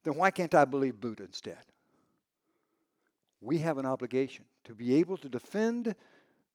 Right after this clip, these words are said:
the truth of our Scripture because it's the foundation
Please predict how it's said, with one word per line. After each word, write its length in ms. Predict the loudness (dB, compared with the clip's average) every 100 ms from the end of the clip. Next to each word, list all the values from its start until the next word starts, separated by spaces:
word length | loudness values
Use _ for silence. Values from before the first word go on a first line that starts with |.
| _
the 80 | -18
truth 360 | -12 -6 -6 -2
of 140 | 2
our 140 | 2 2
Scripture 440 | -6 -8 -10 -20 _ _ _ _
because 240 | -10 -8
it's 120 | -8
the 100 | -10
foundation 800 | -4 -4 -4 2 2 2 -4 -10